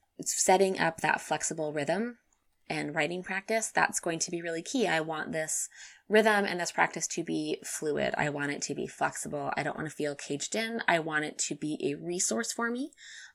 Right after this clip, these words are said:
I don't want to be serving my writing routine. I want a writing rhythm that can ebb and flow with the other things that I have going on in my life. So that's something that is go-, going to be an essential part of my discouragement game plan.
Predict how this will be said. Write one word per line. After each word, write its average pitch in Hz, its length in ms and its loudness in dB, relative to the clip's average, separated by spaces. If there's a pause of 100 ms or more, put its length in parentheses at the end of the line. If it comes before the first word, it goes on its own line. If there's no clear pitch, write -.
I 185 120 6
don't 190 180 2
want 165 220 -2
to 170 120 -2
be 160 160 -4
serving 147 720 -2 (140)
my 147 160 -2
writing 151 400 2
routine. 180 560 -6 (480)
I 165 160 -2
want 156 400 -6 (500)
a 151 340 0
writing 147 440 -2
rhythm 185 440 -2 (400)
that 151 360 -2 (160)
can 143 400 -6 (200)
ebb 160 220 4
and 151 140 0
flow 143 280 -2
with 143 220 -6 (320)
the 165 180 -2
other 160 200 2
things 143 220 -6
that 160 80 -2
I 147 40 -2
have 147 160 -8
going 147 180 -6
on 143 120 -4
in 147 60 -6
my - 100 -6
life. - 260 -4
So 156 140 0
that's - 320 4
something 160 360 -2
that 147 200 -4
is 151 160 0
go-, - 160 -8 (240)
going 156 200 -6
to 170 120 -4
be 151 100 -2
an 143 80 -4
essential 190 320 -6
part 151 220 -6
of 143 120 -6
my 139 360 -4
discouragement 143 500 -4
game 156 160 0
plan. - 260 -8